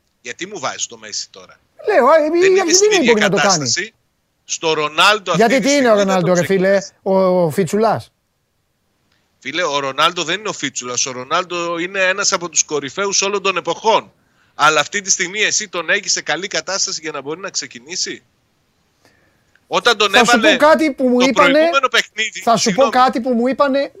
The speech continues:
Speaker 2: θα σου πω κάτι που μου είπανε παίκτες.
Speaker 1: Ναι.
Speaker 2: Γιατί εγώ, ξέρεις, μιλάω με πάρα πολλούς διαφόρων ομάδων και
Speaker 1: Μπράβο.
Speaker 2: τους έχω
Speaker 1: Μπράβο.
Speaker 2: πάνω απ' όλα.
Speaker 1: Ναι.
Speaker 2: Μου είπαν, λοιπόν,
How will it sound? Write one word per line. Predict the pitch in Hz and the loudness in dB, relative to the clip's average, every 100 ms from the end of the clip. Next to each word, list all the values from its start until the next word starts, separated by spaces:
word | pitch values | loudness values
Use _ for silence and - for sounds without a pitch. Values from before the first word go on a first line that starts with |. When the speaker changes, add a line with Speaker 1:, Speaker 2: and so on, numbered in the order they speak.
| 453 | -14
Speaker 2:
θα | - | -6
σου | 196 | -6
πω | - | -4
κάτι | 254 262 | 0 0
που | 240 | -2
μου | 233 | -4
είπανε | 247 269 254 | -2 -2 0
παίκτες. | 269 262 - 120 - _ _ _ _ _ _ _ _ | 0 0 -2 -12 -14 _ _ _ _ _ _ _ _
Speaker 1:
Ναι. | 170 - _ | -12 -12 _
Speaker 2:
Γιατί | 208 240 | -6 -2
εγώ, | 247 | -2
ξέρεις, | - 262 | -2 -4
μιλάω | 247 262 | -2 -2
με | |
πάρα | 214 226 170 | 0 0 0
πολλούς | 254 269 | -4 -6
διαφόρων | 233 202 208 | -4 -2 -4
ομάδων | 214 302 302 | -4 -6 -6
και | 240 | -4
Speaker 1:
Μπράβο. | 180 107 _ _ | -6 -8 _ _
Speaker 2:
τους | 208 | -6
έχω | 269 240 | -2 0
Speaker 1:
Μπράβο. | 277 | 2
Speaker 2:
πάνω | 262 | 2
απ' | 226 | 2
όλα. | 220 135 101 _ _ _ _ _ _ _ _ _ _ | 2 0 -8 _ _ _ _ _ _ _ _ _ _
Speaker 1:
Ναι. | 117 113 | -14 -2
Speaker 2:
Μου | 185 | 0
είπαν, | 262 226 185 | 2 2 0
λοιπόν, | 160 147 113 101 | -2 -4 -8 -12